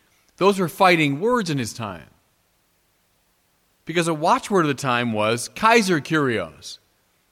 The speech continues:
"Caesar's the Lord." That's the way you showed your loyalty. If you greeted someone, you'd say, "Kaiser Kyrios." They'd say it back to you. We're both subjects of Caesar. So Paul says,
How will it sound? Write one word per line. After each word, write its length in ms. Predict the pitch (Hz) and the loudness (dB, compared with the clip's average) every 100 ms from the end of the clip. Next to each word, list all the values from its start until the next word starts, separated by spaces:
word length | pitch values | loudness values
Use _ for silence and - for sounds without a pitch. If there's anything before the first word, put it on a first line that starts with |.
| _ _ | _ _
"Caesar's 540 | - - 247 196 175 127 | -8 0 2 4 2 0
the 100 | 135 | -2
Lord." 480 | 131 113 87 73 _ _ _ _ _ | 0 -2 -4 -12 _ _ _ _ _
That's 180 | 185 185 | -6 -4
the 60 | |
way 180 | 185 185 | 2 2
you 160 | 180 170 | 4 0
showed 460 | - 185 175 165 | 0 2 2 2
your 140 | 147 147 | 0 -2
loyalty. 640 | 180 240 185 127 107 69 - _ _ _ _ _ - | 2 4 4 0 -8 -12 -16 _ _ _ _ _ -18
If 140 | 139 | -16
you 60 | 147 | -10
greeted 340 | 135 214 220 156 | -2 2 2 0
someone, 280 | 147 131 | -2 -2
you'd 100 | 120 | -4
say, 160 | 113 139 | -4 -6
"Kaiser 400 | 127 160 147 135 | -2 0 0 -4
Kyrios." 600 | - 226 208 131 90 85 | -8 -4 -2 -2 -2 -6
They'd 140 | 139 | -8
say 180 | 135 156 | -2 -2
it 120 | 135 | 0
back 240 | 147 127 - | 0 -2 -2
to 100 | 139 | -12
you. 520 | 170 214 123 82 76 _ _ _ | -6 -4 -4 -6 -14 _ _ _
We're 80 | 139 | -6
both 340 | 123 165 170 | 2 2 2
subjects 480 | 143 160 139 143 131 - | -2 -2 -2 -4 -6 -4
of 240 | 123 117 113 | -2 -2 -4
Caesar. 640 | - 214 220 160 95 78 - _ _ _ _ _ _ - | -8 -4 -2 -2 -4 -6 -16 _ _ _ _ _ _ -4
So 160 | 170 | -4
Paul 320 | - 226 269 | 2 4 4
says, 500 | 262 180 160 151 - | 4 4 6 4 -2